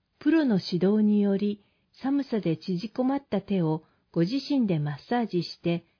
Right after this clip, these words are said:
脳を元気にしてあげましょう。日時、三月三日金曜日、午後二時から三時三十分。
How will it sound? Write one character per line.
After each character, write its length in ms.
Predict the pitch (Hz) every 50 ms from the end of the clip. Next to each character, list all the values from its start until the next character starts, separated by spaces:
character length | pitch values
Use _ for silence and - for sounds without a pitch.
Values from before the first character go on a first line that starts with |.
| _ _ _
脳 320 | 185 208 269 277 240 185 156
を 60 | 151
元 240 | - 208 247 277 285
気 180 | - - 254
に 140 | 233 202 190
し 100 | - -
て 120 | - 170
あ 120 | 160 160 156
げ 140 | - 165 160
ま 120 | 165 165
し 160 | - - -
ょ 360 | 170 165 160 147 139 139 - _ _ _ _ _ _ _ _ _ _ _ _ _ _ _ _ _ _ _ _ -
う。 20 | 208
日 340 | 240 247 - - 214 185
時、 300 | 175 - 151 151 147 - _ _ _ _ _ _ _ _ -
三 220 | 175 190 - 285
月 260 | 262 240 - - -
三 160 | 151 147 151 - - _
日 140 | - 180 180
金 340 | 175 - - - 202 220 226
曜 260 | 226 233 220 208 185
日、 280 | 170 - 156 151 - - _ _ _ _ _ _ _
午 140 | - 247 269
後 200 | - 269 247 214
二 200 | 196 202 240 233
時 160 | - 247 226
か 140 | - 180 165
ら 180 | 143 139 143 -
三 280 | - - 233 254 247 220
時 160 | 185 - 151
三 280 | - - 180 214 226 214
十 140 | 226 240
分。 600 | 226 - _ - 175 156 151 151 151 151 147 185